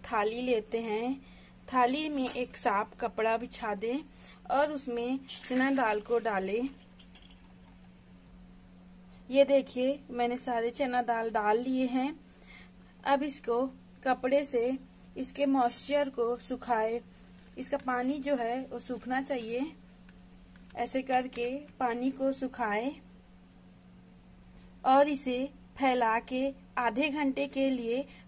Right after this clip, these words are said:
पंखे के सामने रख दे ताकि इसका ज-, पूरा moisture है वो सूख जाए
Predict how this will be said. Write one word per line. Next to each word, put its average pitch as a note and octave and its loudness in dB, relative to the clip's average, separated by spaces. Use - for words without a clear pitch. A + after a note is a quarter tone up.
पंखे C4 2
के D4+ 0
सामने B3+ 2
रख C4 4
दे A#3+ -2
ताकि C4+ 0
इसका D4 -2
ज-, G#3+ -6
पूरा D#4+ 2
moisture B3+ 2
है C4+ 0
वो C#4+ 0
सूख D4+ 0
जाए C4+ 4